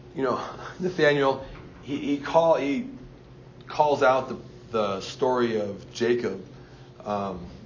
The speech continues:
no, sorry, not Jacob, Joseph.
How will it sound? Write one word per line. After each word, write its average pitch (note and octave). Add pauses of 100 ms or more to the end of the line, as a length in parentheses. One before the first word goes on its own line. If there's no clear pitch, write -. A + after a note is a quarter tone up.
(1040)
no, A2
sorry, E2
not E2+
Jacob, -
Joseph. A2